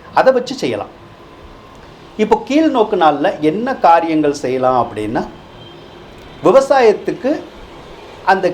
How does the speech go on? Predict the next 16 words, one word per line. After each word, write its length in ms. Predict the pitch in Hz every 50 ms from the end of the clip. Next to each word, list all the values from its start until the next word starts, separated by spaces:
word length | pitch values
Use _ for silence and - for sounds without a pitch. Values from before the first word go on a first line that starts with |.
| - -
கீழ் 200 | 247 262 262 240 220
நோக்கு 280 | 208 190 - - 190 165 160
நாள் 160 | 156 156 151 - - 156
பார்த்து 280 | 160 160 - - 180 - 156
செய்யலாம். 300 | 123 113 107 98 - - - - 139 156
அது 120 | 156 165 147
வந்து 200 | 147 160 160 196 196 180 143
ரொம்ப 200 | 131 151 165 160 143
நன்மையை 340 | 127 131 139 147 143 131 117 113
வந்து 180 | 120 120 123 120
கொடுக்கும். 340 | 113 101 104 - - - - - - - - - - - - 143
உதாரணமா, 520 | 180 196 208 208 202 156 139 - 156 - - - - - - - - - - - 131 147
பூமிக்கு 500 | 202 247 269 262 254 220 - - 190 156 - -
கீழே 260 | 208 220 233 220 175 - - - - 147 151
விளையக்கூடிய 580 | 156 175 185 190 175 - - 160 151 147 147 143 147 165
பொருட்கள் 420 | 156 170 180 180 175 175 156 147